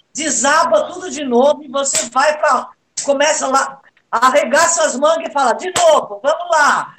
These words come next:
É isso que tá acontecendo com a gente, entendeu? Você se, você topa com uma elite enlouquecida, fazendo coisas que não, não,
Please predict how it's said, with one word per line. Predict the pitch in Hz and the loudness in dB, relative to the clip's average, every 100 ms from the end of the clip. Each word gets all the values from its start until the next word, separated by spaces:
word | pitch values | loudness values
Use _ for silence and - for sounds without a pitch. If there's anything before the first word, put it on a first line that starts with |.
| - - | -8 -4
É | 262 349 | -4 -2
isso | 370 | -4
que | - - | -6 -10
tá | - | -4
acontecendo | 359 302 349 320 302 330 359 - | -4 -4 -10 -10 -8 -8 -8 -2
com | 330 | -2
a | |
gente, | - 285 311 - | 0 -2 -4 -6
entendeu? | 220 190 220 247 - _ _ _ _ _ | -16 -12 -6 -6 -6 _ _ _ _ _
Você | - 285 | -6 -2
se, | - - - | -2 -4 -10
você | - 285 269 269 | -6 -2 -2 0
topa | 285 320 320 302 | 2 2 2 -2
com | 330 | -2
uma | 302 285 | -4 -2
elite | 254 294 320 - | -2 -6 -6 -6
enlouquecida, | 302 294 311 349 285 - 254 311 208 156 - _ - | -4 -6 -6 -8 -8 -6 -6 -6 -6 -8 -10 _ -8
fazendo | 269 254 320 285 233 - | -4 -2 -4 -8 -12 0
coisas | 302 339 - 311 - | 2 2 0 -8 -8
que | 285 262 - _ _ _ | -8 -12 -14 _ _ _
não, | 262 302 277 | -8 -8 -6
não, | 294 | -6